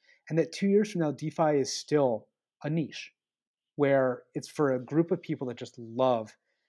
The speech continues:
you know, new, faster, better, more fun financial products,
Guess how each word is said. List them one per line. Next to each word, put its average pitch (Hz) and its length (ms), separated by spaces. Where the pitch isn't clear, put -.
you 135 80
know, 123 160
new, 135 500
faster, 131 360
better, 123 480
more 135 220
fun 123 400
financial 127 360
products, 165 480